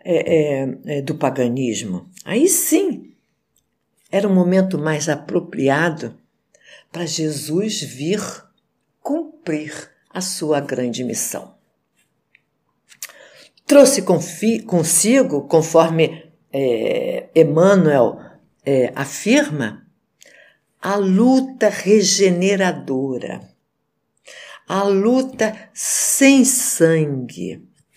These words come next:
a espada simbólica do conhecimento interior pela revelação divina, a fim de que o homem inicie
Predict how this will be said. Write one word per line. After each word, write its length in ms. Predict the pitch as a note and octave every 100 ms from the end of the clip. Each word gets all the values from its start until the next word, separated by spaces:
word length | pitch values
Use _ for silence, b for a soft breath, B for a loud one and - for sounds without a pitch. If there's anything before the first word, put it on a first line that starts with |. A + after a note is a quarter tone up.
| B B B
a 100 | G3+
espada 560 | A3+ - - A3+ A#3
simbólica 1400 | G3 - - C4 F#3+ D#3 G#3 A3 A3+ G#3+ F#3 E3 D#3+ F3
do 220 | D#3 E3
conhecimento 960 | E3 E3+ E3+ E3 - D#3+ E3 G#3+ A3+ A3
interior 840 | G3 F#3 G3 E3 D#3 F#3+ G#3+ -
pela 240 | - F#3 E3
revelação 760 | F3 D#3+ E3 E3 D#3 - E3+
divina, 920 | D#3+ C#3+ B2+ C#3+ E3+ F3 C3 G2+ - - _ _ _ _ _ _ _ B B B B B
a 120 | F#3+
fim 220 | F#3 G3
de 160 | F#3+ G3
que 180 | - F#3+
o 100 | F3+
homem 280 | A3 B3
inicie 920 | C4 C#4+ D4+ - - E3+ C3+ A#2 G#2